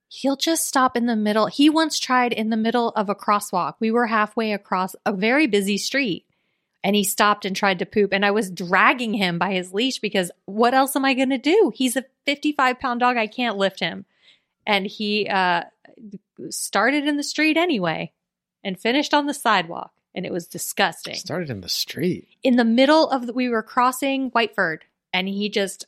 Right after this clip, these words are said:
Speaker 1: halfway through the street crouched down. I could not bel-, I was so mad.
Speaker 2: Huh.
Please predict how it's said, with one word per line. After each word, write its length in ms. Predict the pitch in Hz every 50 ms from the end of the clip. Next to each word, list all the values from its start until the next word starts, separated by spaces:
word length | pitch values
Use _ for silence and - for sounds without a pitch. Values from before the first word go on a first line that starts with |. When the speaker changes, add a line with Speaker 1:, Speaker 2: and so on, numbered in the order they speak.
| _ _ _ _ _ _ - _ _ _
Speaker 1:
halfway 380 | - - 220 226 - 269 254 247
through 160 | 254 254 247
the 80 | 240 233
street 480 | - - - 214 196 185 175 - _ _ _ _ _ _ _ -
crouched 360 | 226 202 190 190 - - -
down. 280 | 196 165 156 147 180 - _ - -
I 60 | 196
could 280 | - - - 254 233
not 200 | 214 214 202 202
bel-, 120 | - 185 -
I 120 | 190 185 175
was 120 | 160 -
so 280 | - - - 233 208 190
mad. 400 | 180 170 160 - - - - - _ _ _ _ _ _ _ _ _ _ -
Speaker 2:
Huh. 240 | - 151 139 127 120